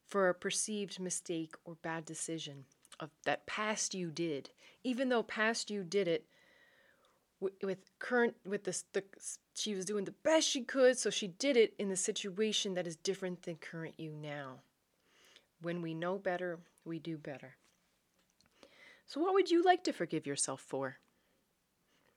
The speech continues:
Are there any decisions or mistakes around money, relationships, misunderstandings, miscommunications? That, that's a big one. Have you ever had bad boundaries?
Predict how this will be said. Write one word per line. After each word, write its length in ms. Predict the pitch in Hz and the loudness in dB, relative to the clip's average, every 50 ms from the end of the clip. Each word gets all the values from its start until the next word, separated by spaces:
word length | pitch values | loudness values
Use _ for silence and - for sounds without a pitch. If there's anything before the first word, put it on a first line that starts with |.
| _ _ _ _ _ _ _ _ - - | _ _ _ _ _ _ _ _ -20 -20
Are 400 | - _ _ _ _ _ _ - | -20 _ _ _ _ _ _ -4
there 120 | 170 170 175 | -2 0 0
any 180 | 175 175 170 | 0 -2 -2
decisions 720 | 156 175 170 - - - 190 180 180 190 190 190 185 170 | -2 -2 0 0 4 4 4 4 4 0 0 0 0 -2
or 100 | 170 160 | -2 -4
mistakes 640 | 156 156 151 - - - 175 180 185 175 - - - | -4 -4 -2 -4 -2 0 0 0 0 0 -2 -4 -4
around 420 | 143 147 143 135 127 131 - 135 | -4 -4 -6 -8 -8 -10 -12 -10
money, 600 | 139 151 165 175 190 202 214 214 214 214 202 196 - - - _ _ _ _ _ _ _ _ _ _ _ _ _ - _ - - | -4 -2 0 0 2 2 2 0 0 -2 -4 -6 -12 -20 -20 _ _ _ _ _ _ _ _ _ _ _ _ _ -20 _ -10 -8
relationships, 1160 | 143 147 147 156 165 180 180 - - 185 180 - - 180 180 175 180 - - - - - - _ _ _ _ _ _ _ _ - | -6 -2 0 0 2 0 0 -2 -4 -6 -6 -4 0 0 0 0 -2 -8 -12 -10 -12 -14 -16 _ _ _ _ _ _ _ _ -4
misunderstandings, 1400 | 165 175 175 - 170 165 156 151 - - - 160 165 170 170 170 175 170 175 180 180 180 175 - - - - - _ _ _ - | -4 -2 0 0 0 0 -2 -2 -4 -2 0 2 2 2 2 2 0 0 0 -2 -6 -6 -8 -10 -10 -10 -10 -14 _ _ _ -2
miscommunications? 1200 | 165 170 156 - - - 175 170 180 202 196 175 - - 143 143 139 - - 143 139 139 - - | -2 0 0 0 -2 -2 0 2 4 4 2 2 0 -4 -6 -4 -6 -8 -8 -10 -10 -12 -12 -10
That, 120 | - 135 _ _ - | -10 -10 _ _ 2
that's 220 | - 156 175 156 | 6 6 6 6
a 80 | 143 131 | 4 0
big 160 | 143 156 135 | 0 0 0
one. 180 | 143 139 135 - _ _ - - - - - - - - - - - - - - | 0 -4 -6 -8 _ _ -20 -20 -20 -20 -18 -18 -18 -18 -16 -18 -18 -14 -4 0
Have 100 | - 202 | 4 8
you 80 | 214 226 | 8 10
ever 120 | 202 214 | 10 12
had 240 | 214 196 190 170 - | 10 10 8 8 8
bad 380 | 185 175 180 185 185 170 - | 10 10 12 10 8 6 4
boundaries? 1120 | - 156 147 156 170 175 170 160 175 175 170 165 165 160 160 160 160 156 156 160 - - - | 4 6 6 6 4 2 0 -2 -2 -2 -2 -2 -2 -4 -4 -4 -6 -6 -6 -8 -8 -8 -10